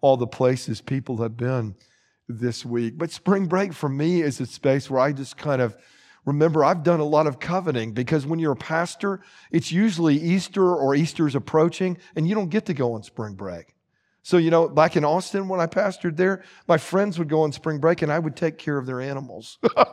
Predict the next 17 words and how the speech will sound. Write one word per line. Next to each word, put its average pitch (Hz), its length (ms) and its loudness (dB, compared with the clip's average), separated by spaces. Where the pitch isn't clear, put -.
And 180 120 6
I'd 160 120 4
kind 190 160 6
of 151 80 0
the 160 80 4
whole 165 120 2
time 147 240 2
be 135 100 -6
gnarling, 143 420 -2
"I'm, 127 160 -10
I'm, 139 320 -6
they're 160 140 -6
skiing, 143 540 -10
they're 120 180 -2
at 123 80 -8
the 123 60 -12
beach." 120 320 -8